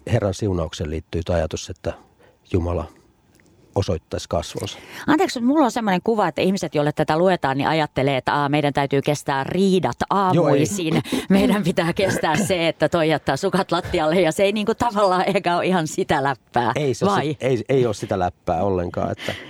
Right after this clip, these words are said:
Speaker 2: No ei se mi-, ei se mitään,
Speaker 1: Ei se
Speaker 2: sano
Speaker 1: mitään,
Speaker 2: ihan
Speaker 1: ei se mitään.
Speaker 2: Tätä Kari, sä oot kolmatta kertaa naimisissa. Mitä sä oot oppinut rakkaudesta näissä liitoissa?
Speaker 1: Että tahdon on maailman t-, tärkein sana,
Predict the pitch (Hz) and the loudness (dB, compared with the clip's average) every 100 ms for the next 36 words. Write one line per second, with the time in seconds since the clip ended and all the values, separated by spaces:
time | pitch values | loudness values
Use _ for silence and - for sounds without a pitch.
0 | - 254 285 262 254 320 233 277 269 254 | 0 4 4 4 2 0 2 2 2 0
1 | 277 277 269 - - - 220 269 196 131 | 2 2 0 0 0 0 -2 -2 0 0
2 | 101 151 190 185 202 - 117 113 110 226 | 0 -2 -2 0 -2 0 2 2 0 0
3 | 262 311 233 214 196 254 233 214 156 156 | 0 0 0 -2 -4 -2 -2 -4 -2 -2
4 | 170 180 165 143 151 175 175 160 147 147 | 0 0 0 -2 -4 -4 -4 -2 -2 -4
5 | - 143 143 - - 107 139 - - - | 0 0 0 -2 -4 -4 -4 -4 -4 -4
6 | - 57 - 135 - - - - - - | -4 -4 -2 -4 -4 -16 -20 -20 -14 -2
7 | 95 - - 87 57 - _ - 117 113 | -2 -2 -4 -4 -4 -10 _ -2 0 0
8 | 92 92 92 95 98 - - - - - | -2 -2 0 -2 0 -2 -4 -8 -12 -18
9 | - - 104 104 95 80 - 87 78 | -10 -2 -2 0 -2 -2 -4 -4 -4